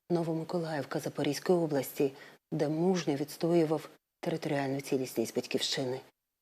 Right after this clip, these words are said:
Двадцять сьомого жовтня, перебуваючи у відпустці, його серце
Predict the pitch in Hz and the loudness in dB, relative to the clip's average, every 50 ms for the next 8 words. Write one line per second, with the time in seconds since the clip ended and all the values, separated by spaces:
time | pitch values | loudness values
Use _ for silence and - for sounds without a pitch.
0 | _ _ _ _ _ _ _ _ _ - 165 160 185 190 - 202 - - 208 202 | _ _ _ _ _ _ _ _ _ 0 4 4 4 4 2 0 2 4 6 6
1 | 196 190 190 190 190 185 190 175 160 - - 151 139 139 - 165 151 147 156 151 | 8 6 6 4 4 4 4 2 2 0 -2 -4 -4 -4 -4 -6 -4 -2 -2 0
2 | 175 180 190 190 180 - - - 185 - - - 185 175 175 185 - - - - | 0 0 0 0 -2 -2 -2 -2 -4 -4 -2 -4 -2 0 0 -2 -2 -4 -4 0
3 | 151 151 147 - - - - - 143 - - _ _ _ - _ - 156 139 156 | 2 2 2 0 -6 -12 -12 -12 -12 -14 -18 _ _ _ -16 _ 0 2 2 2
4 | 196 196 - - 165 143 143 - - - 170 | 0 -4 -4 -4 -4 -4 -4 -6 -10 -14 -14